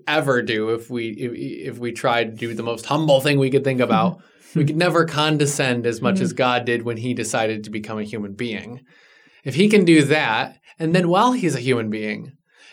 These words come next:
Speaker 1: be the most humble man possible and washing feet and, and taking the place of, like, a household slave and how he served his disciples, then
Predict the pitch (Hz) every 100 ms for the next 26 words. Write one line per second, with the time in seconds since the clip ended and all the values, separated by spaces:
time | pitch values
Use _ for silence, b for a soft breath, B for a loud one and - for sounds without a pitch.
0 | b 147 156 156 143 147 139 143 - 180
1 | 160 143 127 139 139 127 117 117 143 131
2 | 127 101 87 127 127 127 135 127 123 131
3 | 127 123 110 110 110 151 127 127 - 120
4 | 113 107 B B B B - 135 117 127
5 | 123 127 127 139 131 127 117 117 135 131
6 | 127 - - - 117 107 113 110 110 131
7 | 143 143 135 131 127 - 135 135 107 104
8 | 113 110 120 120 123 117 - 120 120 123
9 | 110 120 117 127 127 110 101 104 - b
10 | b b b b b b _ 147 127 139
11 | 139 135 131 127 127